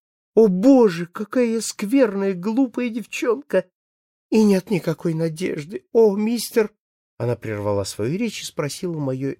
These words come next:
имя. Я не пишу собственное похвальное слово для Академии.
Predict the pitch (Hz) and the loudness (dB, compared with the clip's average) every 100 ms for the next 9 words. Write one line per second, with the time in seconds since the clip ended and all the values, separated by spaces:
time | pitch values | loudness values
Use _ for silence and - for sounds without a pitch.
0 | - 104 90 98 92 - _ _ _ _ | -14 -16 -12 -14 -14 -20 _ _ _ _
1 | _ - 107 139 151 165 170 175 165 262 | _ -12 0 2 2 0 -2 -4 -8 -8
2 | 240 - 120 - - 95 95 92 92 95 | -8 -2 -2 -2 -8 -10 -6 -4 -6 -6
3 | 101 - 104 104 95 95 - 107 120 113 | -8 -4 -4 -4 -6 -8 -6 -6 -6 -8
4 | 113 110 - 117 117 101 90 98 | -10 -12 -10 -8 -6 -6 -8 -16